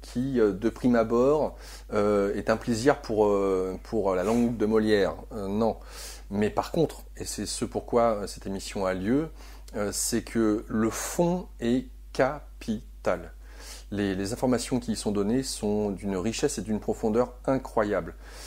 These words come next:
Et c'est pour ça que, donc, euh, j'ai décidé d'in-, d'inviter, euh, Alice, qui a répondu, euh, positivement, euh,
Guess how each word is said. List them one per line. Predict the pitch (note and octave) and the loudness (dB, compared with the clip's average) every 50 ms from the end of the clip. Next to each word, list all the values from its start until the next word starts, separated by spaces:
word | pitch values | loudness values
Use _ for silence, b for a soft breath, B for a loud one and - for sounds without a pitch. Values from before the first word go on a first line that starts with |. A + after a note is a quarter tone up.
| B B B | B B B
Et | - G#2+ G#2+ G2 | -2 -2 0 0
c'est | - - | -2 -4
pour | - G#2+ - | -4 -4 2
ça | - C#3+ | 2 0
que, | - - A2+ G#2 G2+ G2+ G2+ G2 | 2 4 2 4 4 4 4 0
donc, | F#2 F2+ A2 A2 - - | -2 -2 -4 -4 -2 -2
euh, | G2 F#2 F2+ F2+ F2 | -2 0 0 -2 -4
j'ai | E2+ F#2 | -6 -8
décidé | F2+ F2+ - - G2+ G#2 | -10 -10 -8 -6 -4 -4
d'in-, | G#2 G#2+ F#2 F2+ F2+ | -2 -2 -2 -2 -4
d'inviter, | F2 F2 F2+ F2+ E2+ - - G2+ F#2 | -4 -4 -6 -6 -8 -6 -4 -2 0
euh, | F#2 F2+ F2 F2+ | 0 0 0 -2
Alice, | F2 F2 A#2 D3 - | -2 -2 -4 -8 -10
qui | - - F#2 | -8 -6 -4
a | E2+ | -2
répondu, | F2+ F2+ E2+ E2+ - - G2+ F#2+ - G2+ G2 F#2+ | -2 -2 -4 -4 -6 -6 -8 -8 -6 -4 -4 -2
euh, | F2+ E2+ | -4 -4
positivement, | - - G2 F#2+ F#2 - - G2+ F2+ G2+ G#2 A2+ A#2+ G#2 F#2 | -4 -6 -8 -8 -8 -10 -12 -10 -4 -2 0 0 2 2 0
euh, | E2+ E2+ | -2 -2